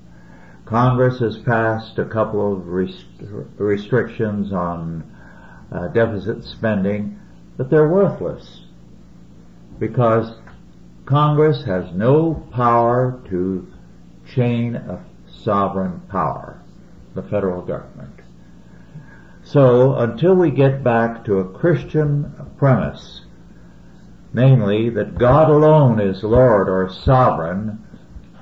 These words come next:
we're going to have an uncontrollable federal government. We have an uncontrollable British government, an uncontrollable French, German,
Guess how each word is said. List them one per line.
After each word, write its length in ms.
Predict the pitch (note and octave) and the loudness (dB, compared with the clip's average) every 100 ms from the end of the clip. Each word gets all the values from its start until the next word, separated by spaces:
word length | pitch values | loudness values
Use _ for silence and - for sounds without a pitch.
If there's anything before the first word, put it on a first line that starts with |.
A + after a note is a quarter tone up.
| - - - - - - | -20 -20 -20 -20 -20 -4
we're 180 | A2+ A#2 | 0 2
going 380 | C3+ D#3+ D3+ G#2 | 4 4 4 2
to 120 | G2 | 2
have 300 | G2+ G#2+ A2 | 0 0 -2
an 140 | G#2 | -4
uncontrollable 1600 | G#2 C3+ D#3 D3+ C3+ C3+ C3 B2 - C3+ A#2+ F#2 F#2+ G2 A2 A2 - - - - - - | -2 0 0 0 0 2 2 0 0 4 4 2 0 0 -2 -6 -14 -20 -20 -20 -20 -8
federal 440 | A#2 G#2+ G#2 G2 F#2+ | -2 0 0 -2 -4
government. 580 | F#2+ E2 D2+ C#2 - - - - - - - - - - | -4 -6 -8 -14 -16 -18 -20 -20 -20 -20 -20 -20 -18 -6
We 160 | F#2 | -2
have 180 | G#2+ G#2 | 0 0
an 80 | G2+ | 0
uncontrollable 1040 | G#2 A#2 A2+ A#2 A#2 - B2 B2+ B2 B2 | -2 -2 -2 -2 -4 -2 2 2 2 -2
British 500 | A2+ F#2+ B2 B2 - | -2 0 2 2 0
government, 540 | - F2 D#2 D2 C#2+ - | -4 -4 -4 -8 -12 -10
an 160 | F2+ | -6
uncontrollable 1080 | G#2 A#2+ A#2+ B2 A#2 A2+ A#2 A#2 G#2 A2+ - | -2 -2 -2 -4 -4 -2 0 0 0 -2 -2
French, 420 | B2 B2 A2 - - | -2 -2 -2 -8 -4
German, 640 | G#2+ A#2 A#2 G2+ F#2+ - | -2 0 0 0 -2 -6